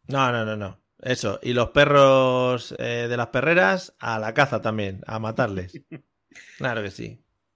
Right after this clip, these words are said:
Speaker 2: Eh, protección de las tradiciones populares, eventos religiosos y festejos taurinos propios de la España rural frente a los ataques del progresismo y el globalismo.
Speaker 1: Vamos, la vaquilla otra vez y los encierros, claro que sí, hombre.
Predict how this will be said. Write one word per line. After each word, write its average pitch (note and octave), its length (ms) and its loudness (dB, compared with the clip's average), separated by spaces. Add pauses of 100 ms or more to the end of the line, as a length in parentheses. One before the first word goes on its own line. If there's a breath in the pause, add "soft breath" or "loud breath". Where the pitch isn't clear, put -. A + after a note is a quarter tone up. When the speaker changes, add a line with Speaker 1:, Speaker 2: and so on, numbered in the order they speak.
(180)
Speaker 2:
Eh, F3 140 4
protección F3+ 500 0
de G#3+ 100 2
las G3 180 2
tradiciones F#3+ 480 0
populares, F#3 640 2
eventos F3 360 -2
religiosos F3+ 640 -2
y E3 60 -8
festejos F3 420 -6
taurinos E3+ 400 -4
propios F3+ 360 -2
de D#3 80 -4
la C#3+ 60 -2
España F3 280 -4
rural D3 340 0
frente C#3 240 -8
a C3 40 -2
los C3+ 120 -6
ataques D3+ 320 -4
del D3 160 -2
progresismo C#3 640 -4
y D3+ 60 -4
el C#3 120 -4
globalismo. A#2+ 680 -8 (300)
Speaker 1:
Vamos, C3 360 -4
la B2 100 0
vaquilla C3 440 0
otra B2+ 180 0
vez A#2+ 540 0
y A#2 80 -8
los A2 160 -6
encierros, A2 480 -4
claro B2 180 -4
que A2 80 -6
sí, A#2 160 -12
hombre. G2+ 420 -10